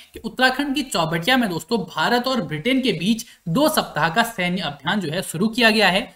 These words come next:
सात अक्टूबर को भारत तथा ब्रिटेन ने द्विपक्षीय रक्षा सहयोग को और मजबूत करने के लिए उत्तराखंड के चौबटिया में दो सप्ताह का सैन्य अभ्यास शुरू किया था। इस बात को भी आप लोग ध्यान रखेंगे कि भारत और ब्रिटेन के बीच में जो सैन्य अभियान है,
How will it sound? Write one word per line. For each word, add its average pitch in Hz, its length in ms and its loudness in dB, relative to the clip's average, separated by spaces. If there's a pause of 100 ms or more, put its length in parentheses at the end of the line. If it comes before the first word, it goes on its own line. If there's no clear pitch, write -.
(120)
सात 254 380 6
अक्टूबर 196 420 -2
को 226 160 0
भारत 170 360 0
तथा 208 320 2
ब्रिटेन 165 380 0
ने 226 120 0
द्विपक्षीय 185 520 -4
रक्षा 185 240 -4
सहयोग 160 480 -4
को 240 200 -2 (200)
और 277 200 6
मजबूत 214 420 0
करने 160 260 -2
के 160 120 -4
लिए 180 120 0
उत्तराखंड 165 500 -4
के 240 100 0
चौबटिया 139 520 -6
में 185 200 -8
दो 214 160 6
सप्ताह 143 320 -2
का 139 160 -6
सैन्य 135 300 -6
अभ्यास 190 380 0 (220)
शुरू 269 260 2
किया 143 180 -6
था। 185 100 -2
इस 160 100 -2
बात 127 240 -4
को 135 80 -8
भी 139 80 -6
आप 123 180 -6
लोग 131 120 -10
ध्यान 165 220 -4
रखेंगे 196 260 -4
कि 226 120 -4
भारत 190 400 -2
और 247 60 0
ब्रिटेन 196 380 0
के 202 100 2
बीच 165 220 -2
में 214 200 0 (240)
जो 220 60 -2
सैन्य 220 500 2
अभियान 180 440 0
है, 226 320 0